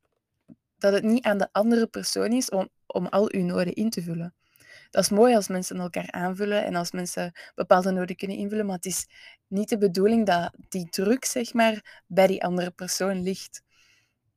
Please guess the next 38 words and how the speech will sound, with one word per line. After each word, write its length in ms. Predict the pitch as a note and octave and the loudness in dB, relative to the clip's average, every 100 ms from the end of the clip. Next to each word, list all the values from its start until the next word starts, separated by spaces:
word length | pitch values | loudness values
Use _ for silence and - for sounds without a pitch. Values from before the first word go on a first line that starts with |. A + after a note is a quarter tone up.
| _ | _
Ehm, 580 | - F3+ F3 F3 F3 F3 | -8 -4 -4 -4 -6 -8
het 160 | F#3 G3+ | -8 -4
is 120 | G3 | 0
meer 220 | G3 A3 | 6 6
zo 100 | A3+ | 8
dat 200 | G#3+ G3 | 8 8
we 200 | F#3+ F3+ - - - - _ | 2 -2 -8 -20 -20 -20 _
mogen 460 | F#3+ G3+ A3+ B3 F#3+ | 4 10 12 10 4
beseffen 580 | F3+ - - G#3+ A#3+ A3+ | 0 -4 -4 -6 -8 -4
dat 480 | F#3 F#3 F3+ - F3 | -2 -2 -6 -6 -6
wij 280 | F#3 F#3+ - | -2 -2 0
ook 300 | G3+ G3+ G3 | -2 -4 -6
de, 340 | F3+ E3+ - | -8 -8 -10
de 140 | - F3+ | -10 -6
macht 440 | F3 F#3 F3+ - | 0 0 0 -6
en 80 | F#3+ | -6
die 140 | F#3 - | -6 0
kracht 380 | G3+ G#3 A3+ | 6 6 4
in 180 | - G3+ | -2 -2
ons 200 | G#3 G3+ | 0 0
hebben 280 | G#3+ G#3 - | 0 0 0
om, 240 | F#3+ F3+ - - - - - _ | -2 -4 -8 -18 -20 -20 -20 _
om 140 | G3 | 2
voor 220 | F#3 F#3+ | 4 4
ons, 240 | F3+ F3+ F3+ _ | 4 2 -2 _
om 200 | - F#3+ | 0 2
voor 180 | G3 F#3+ | 4 4
onszelf 440 | F#3 F3+ F#3+ F#3+ | 2 0 0 -2
te 140 | - F3+ | -4 -8
zorgen 380 | F3+ F#3+ F#3 F3+ | -6 -6 -8 -10
en, 300 | F3+ F3 - | -10 -12 -14
en 180 | - E3+ | -12 -12
die, 400 | E3+ F3+ F3 E3+ _ _ _ _ _ _ - | -10 -10 -10 -12 _ _ _ _ _ _ -2
die 140 | F#3 | 2
noden 360 | F#3 F#3 G#3 F#3 | 4 4 2 0
in 180 | F#3+ | -4
te 140 | A3 F#3+ | -6 -8
vullen. 360 | E3+ F3 F3 | -8 -8 -8